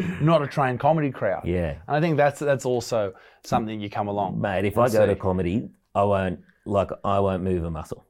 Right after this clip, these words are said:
Speaker 1: Yeah.
Speaker 2: <laughs> I won't, I won't move a muscle. I won't talk to anyone next to me. I'm like, "Fade into the background." <laughs>
Speaker 1: Oh, man, I, um, my biggest fear going to comedy shows is being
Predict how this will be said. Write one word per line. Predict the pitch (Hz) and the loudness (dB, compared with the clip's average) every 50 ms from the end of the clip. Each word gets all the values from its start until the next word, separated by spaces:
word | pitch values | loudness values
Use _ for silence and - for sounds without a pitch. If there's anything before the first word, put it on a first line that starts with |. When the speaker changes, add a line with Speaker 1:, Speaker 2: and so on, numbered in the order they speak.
| _ _ _ _ _ _ _ | _ _ _ _ _ _ _
Speaker 1:
Yeah. | 127 120 - 87 - - | -2 -2 0 0 -2 -4
Speaker 2:
<laughs> | - - | 0 4
I | 196 190 - - 196 190 190 202 | 4 4 6 6 6 6 6 6
won't, | 196 185 165 156 151 147 - - 185 131 110 - | 6 6 6 6 6 4 2 -4 -6 -6 0 4
I | 131 147 | 4 6
won't | 165 160 139 135 127 | 6 6 6 4 4
move | 131 127 123 113 | 4 4 4 4
a | |
muscle. | 113 113 120 131 143 147 127 - - - - - 120 - | 4 4 4 4 2 2 2 0 0 0 -6 -14 -10 -2
I | - - | 0 4
won't | 127 135 127 113 | 6 6 4 4
talk | - - 123 110 104 | 4 2 2 2 4
to | - 110 | 2 4
anyone | 104 107 107 101 101 101 98 | 4 4 2 2 0 0 0
next | 98 104 113 104 - - | 0 -2 -2 -2 -4 -4
to | - | -2
me. | 127 - 185 170 - - - - _ | 0 0 0 -2 -6 -10 -18 -6 _
I'm | 104 120 120 120 | 0 2 4 4
like, | 117 117 113 107 107 98 - - - - _ _ _ _ | 4 4 4 4 2 2 0 -4 -14 -20 _ _ _ _
"Fade | - - - - - - _ | -20 -20 -20 -20 -20 -20 _
into | _ _ _ - _ | _ _ _ -20 _
the | _ _ _ - - - _ _ - - - - - _ - - _ - - 143 - - - - | _ _ _ -20 -20 -20 _ _ -20 -20 -20 -20 -20 _ -20 -20 _ -12 -12 -12 -12 -2 -2 -2
background." | - - - 170 - 160 160 - - 185 175 - 165 - - - - 147 143 - - - - - - 175 - - - - 160 - - 131 143 - - | 0 4 2 2 4 4 2 4 4 2 2 2 2 0 2 4 2 2 2 4 2 0 0 2 0 -2 -2 0 -2 -2 -2 -2 -2 -4 -4 -4 -2
<laughs> | - 165 - - _ 147 - _ _ - - - - | -6 -6 -6 -4 _ -8 -8 _ _ -16 -14 -2 2
Speaker 1:
Oh, | - - 240 220 202 - 160 156 147 135 | 4 4 6 6 8 8 8 8 6 4
man, | 135 139 139 139 135 | 4 2 0 2 2
I, | 131 135 139 143 143 143 | 4 4 6 4 4 4
um, | 135 131 123 120 117 113 110 107 107 104 - - - - - - - _ _ - _ | 2 2 2 0 0 -2 -4 -6 -8 -10 -14 -20 -20 -20 -20 -20 -20 _ _ -12 _
my | 117 147 190 247 | 2 4 4 4
biggest | - 247 233 247 208 - | 2 0 0 0 -2 -2
fear | - 208 190 196 | -2 -2 0 0
going | 165 160 160 156 156 151 | 2 2 2 2 2 0
to | 143 | -2
comedy | - - 135 135 131 135 135 | -2 -2 -2 -2 -2 -4 -4
shows | 131 - 127 120 139 170 202 - - _ _ | -2 -2 0 0 0 -2 -6 -10 -16 _ _
is | - 139 120 | -8 -8 -6
being | 117 - 120 117 113 113 113 | -2 -2 -2 -2 -2 -4 -8